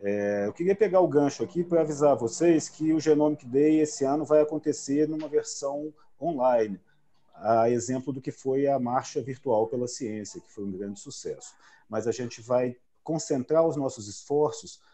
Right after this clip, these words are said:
eu digo a gente, porque o Genomic Day hoje já engloba instituições do Brasil inteiro, são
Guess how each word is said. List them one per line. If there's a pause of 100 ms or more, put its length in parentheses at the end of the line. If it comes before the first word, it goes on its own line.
(240)
eu
digo
a
gente,
porque
o
Genomic
Day
hoje
já
engloba
instituições
do
Brasil
inteiro, (400)
são